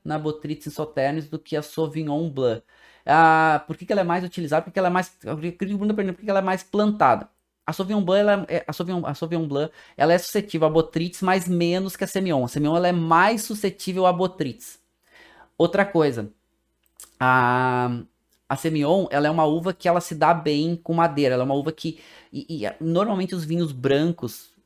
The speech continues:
principalmente os vinhos botritizados, porque não é todo ano que tem botrites, mesmo em Sauternes. E, co-, e às vezes tem pouca botrite, às vezes nem tem. Eles fazem muitas vezes os vinhos de colheita tardia. É, hum,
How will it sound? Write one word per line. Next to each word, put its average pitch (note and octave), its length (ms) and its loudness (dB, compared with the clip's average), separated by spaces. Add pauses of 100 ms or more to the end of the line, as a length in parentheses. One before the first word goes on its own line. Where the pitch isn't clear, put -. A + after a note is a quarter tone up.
(420)
principalmente D#3 520 0
os - 60 -12
vinhos D3 140 -4
botritizados, C3 920 -4 (340)
porque - 200 -4
não D#3+ 120 2
é D#3+ 60 4
todo G3+ 380 2
ano D#3+ 160 2
que - 80 -12
tem F#3 120 -4
botrites, G#3+ 720 -4 (240)
mesmo A#2+ 260 -2
em - 20 -6
Sauternes. D#3+ 840 0
E, - 40 -20
co-, - 140 -8
e B2+ 100 2
às A#2 140 0
vezes D3 220 -2
tem D#4+ 140 4
pouca F#3+ 320 2
botrite, D#3+ 480 -4
às A#2+ 80 -10
vezes D3 160 -6
nem D#3+ 160 -4
tem. D3 360 -4 (380)
Eles B2 160 -8
fazem D3 200 2
muitas D3 240 2
vezes D3 140 -2
os D3 80 -8
vinhos D3 220 -2
de - 80 -16
colheita D#3 400 0
tardia. F3 580 -2 (920)
É, C3 680 2
hum, B2+ 380 -2